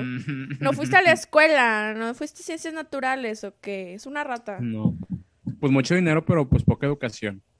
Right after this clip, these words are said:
Speaker 2: Muy ignorantes, la verdad.
Speaker 1: Muy ignorantes. Y, pues, güey, aquí en todo este pedo, pues, ya le dan todos sus regalitos. Hay un regalo muy especial ahí que le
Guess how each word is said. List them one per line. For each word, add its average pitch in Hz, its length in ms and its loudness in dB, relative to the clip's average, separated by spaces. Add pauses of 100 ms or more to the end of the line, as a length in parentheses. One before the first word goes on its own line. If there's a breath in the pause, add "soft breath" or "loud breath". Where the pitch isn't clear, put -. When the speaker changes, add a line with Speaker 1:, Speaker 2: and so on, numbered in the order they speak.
(220)
Speaker 2:
Muy 285 160 -6
ignorantes, 254 500 -8
la 208 80 -12
verdad. 196 260 -16 (300)
Speaker 1:
Muy 131 280 -2
ignorantes. 120 580 -2 (120)
Y, 151 460 4 (100)
pues, 165 160 -2
güey, 180 260 4
aquí 160 280 0
en 185 180 -4
todo 190 180 4
este 185 160 -2
pedo, 139 440 0
pues, - 360 -12
ya 113 380 2
le 131 120 0
dan 113 120 0
todos 143 180 -2
sus 160 100 0
regalitos. 160 680 -4
Hay 151 80 0
un 143 120 -4
regalo 151 260 -2
muy 151 140 -4
especial 135 400 -4
ahí 131 120 -6
que 156 120 -8
le 139 100 -2